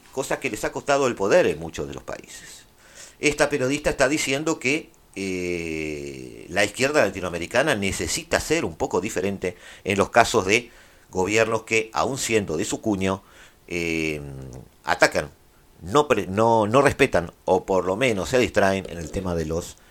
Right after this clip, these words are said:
derechos humanos. Dice la periodista, "El problema es que nuestra izquierda padece un talón de Aquiles.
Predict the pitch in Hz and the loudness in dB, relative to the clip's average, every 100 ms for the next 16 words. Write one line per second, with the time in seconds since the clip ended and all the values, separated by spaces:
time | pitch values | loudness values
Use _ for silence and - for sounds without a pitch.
0 | - 80 76 - - 69 - - - - | -10 -8 -8 -10 -12 -14 -16 -20 -20 -20
1 | - - - - - - - 117 190 - | -20 -20 -20 -20 -20 -20 -10 -2 0 4
2 | 160 151 147 135 135 143 - 135 120 117 | 8 10 10 8 6 2 4 4 6 4
3 | 127 147 143 127 127 120 120 110 147 135 | 4 6 8 6 4 2 2 4 6 8
4 | 135 113 113 131 131 113 113 131 117 214 | 8 8 6 4 2 4 4 4 0 0
5 | 78 71 - | -4 -6 -10